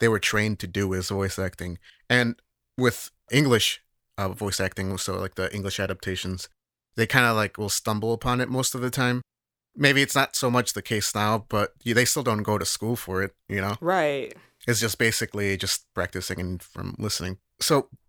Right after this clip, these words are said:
Speaker 1: for me, I think just the original Japanese is objectively better, but I think people are still allowed to enjoy the English dubs. Um, if that's what you prefer, that's, that's fine. But for me, I, I just think objectively,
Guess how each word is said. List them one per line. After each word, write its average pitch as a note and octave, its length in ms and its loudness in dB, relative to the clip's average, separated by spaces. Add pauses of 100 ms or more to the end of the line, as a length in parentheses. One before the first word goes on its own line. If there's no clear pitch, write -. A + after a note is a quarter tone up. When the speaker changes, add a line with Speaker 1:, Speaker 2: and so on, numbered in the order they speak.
Speaker 1:
for D3 120 4
me, D3+ 180 6
I C#3+ 140 6
think C#3+ 240 -2 (220)
just - 280 0
the A#2 140 4
original A2 540 2
Japanese G2+ 640 2
is F#2 220 -6 (100)
objectively C#3 600 0
better, F3+ 380 4 (260)
but - 300 4 (380)
I C#3 60 6
think - 520 0 (680)
people B2 220 -2
are A2 80 2
still A2 200 -2
allowed G#2+ 200 2
to G2+ 320 -2
enjoy G2+ 400 2
the F#2+ 180 2
English G#2 340 -2
dubs. A2+ 460 -2 (380)
Um, G2 240 2
if G#2+ 140 0
that's B2+ 200 4
what - 100 -8
you A2+ 120 -2
prefer, A2 400 0
that's, - 380 -2 (340)
that's G2+ 160 -4
fine. A2 380 2 (600)
But B2+ 200 4
for B2 120 2
me, B2+ 340 6 (140)
I, B2 120 4 (100)
I B2+ 80 4
just B2+ 240 2
think B2 220 2
objectively, G2+ 920 0